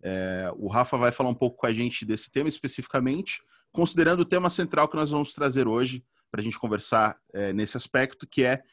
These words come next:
investindo em meio à crise. Então, similar aos outros vídeos, eu elaborei quatro perguntas e eu vou fazer essas quatro perguntas pro Rafa,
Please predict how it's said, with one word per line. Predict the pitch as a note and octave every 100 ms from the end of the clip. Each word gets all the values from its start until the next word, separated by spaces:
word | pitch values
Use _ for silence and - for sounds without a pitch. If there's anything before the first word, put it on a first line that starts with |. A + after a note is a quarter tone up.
| _
investindo | D3 D#3 D#3+ - - E3+ F3+ F3+ F3+ _
em | D#3
meio | D3 C#3+ D3+
à | D3
crise. | - A#2 G2+ C#2+ C2 _ _ _ -
Então, | - B2+
similar | - E3+ F3 D#3+
aos | C#3+
outros | C#3 D3 C3
vídeos, | A#2 A#2+ F#2 E2+ - - _ -
eu | G2+ A2
elaborei | A2 A#2 B2 A2
quatro | - - E3+
perguntas | - D#3+ D3 F#3 G3+ G3 - _ _ _
e | F3
eu |
vou | D3+ D#3+
fazer | - D#3 C#3
essas | C#3 C#3+
quatro | D#3 D#3 -
perguntas | D3+ C3 C3 C#3 -
pro | -
Rafa, | C3 B2 B2+